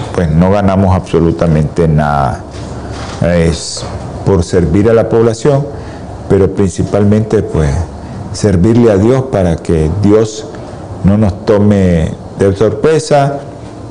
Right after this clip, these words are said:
y que Él mire que nosotros le estamos sirviendo a Él.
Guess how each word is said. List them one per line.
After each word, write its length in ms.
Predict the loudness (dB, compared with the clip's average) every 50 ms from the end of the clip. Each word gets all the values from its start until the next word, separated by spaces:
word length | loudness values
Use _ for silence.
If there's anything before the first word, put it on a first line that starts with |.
| -16 -14 -14 -10 -4 -4
y 80 | -4
que 220 | -2 2 2 4 4
Él 80 | 4
mire 300 | 4 4 4 4 2 2
que 100 | 2 0
nosotros 540 | 2 2 0 0 0 0 0 2 2 2 2
le 80 | 2 0
estamos 420 | 0 0 0 0 2 0 0 0
sirviendo 720 | 0 0 0 2 2 2 2 2 2 2 2 0 -2 -4 -8 -12 -14 -14 -14 -14 -14 -16 -16 -16 -16 -14 -8 -4
a 160 | -2 0 2 2
Él. 320 | 2 2 2 0 -2